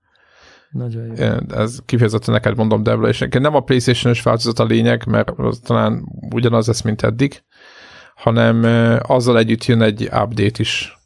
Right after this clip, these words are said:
Speaker 2: egy úgynevezett Explorer update a P C-s meg minden változathoz, és, ö,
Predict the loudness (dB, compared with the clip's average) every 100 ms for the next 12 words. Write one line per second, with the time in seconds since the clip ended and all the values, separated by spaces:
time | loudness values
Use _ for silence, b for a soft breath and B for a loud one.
0 | _ _ _ -6 0 0 2 0 0 -2
1 | -2 -2 0 0 0 0 0 0 0 -2
2 | -2 0 -2 -2 -2 -2 0 -2 0 0
3 | -2 -2 -4 0 -2 -2 -6 _ _ B
4 | B B B B B B B B _ -2
5 | 0 0 0 0 -2 0 2 2 2